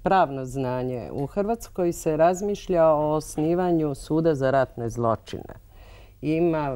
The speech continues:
velikih kritika i zagovornika da bi to bio ad hoc sud, politički sud, ali na svaki način suđenja se ipak odvijaju u Hrvatskoj. Da li,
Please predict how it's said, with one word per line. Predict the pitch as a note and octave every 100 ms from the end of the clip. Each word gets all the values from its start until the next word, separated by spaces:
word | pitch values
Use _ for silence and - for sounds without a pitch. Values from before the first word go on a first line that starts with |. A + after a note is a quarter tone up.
| C3
velikih | C3 D3 D3+ C3 - C3 A#2+ - A#2+ -
kritika | F#3+ A#3 F#3 - D#3
i | C#3+ B2
zagovornika | C#3 C#3+ D#3+ D#3+ D#3+ E3 E3 D3
da | C3+
bi | B2+
to | - B2+
bio | C3 B2
ad | A2+ A2 G#2 -
hoc | - - C#3 -
sud, | - C#3+ C#3+ B2+
politički | - B2+ C3+ - C3+ - C#3
sud, | - C#3+ C3+ - - - - - - -
ali | E3 E3+ E3+
na | E3
svaki | - A#3 A#3 G3+
način | E3 F3+ - G#3 F#3 - C#3+
suđenja | - E3+ F#3+ F3+ D3+
se | - D#3+
ipak | D#3+ D#3 C#3+
odvijaju | C#3 D3 D3+ C#3+ A#2+
u | A#2+
Hrvatskoj. | - C#3+ F3+ - - E3+ D#3 - - - - - - - -
Da | A#2+ B2 E3
li, | G#3 A3+ F3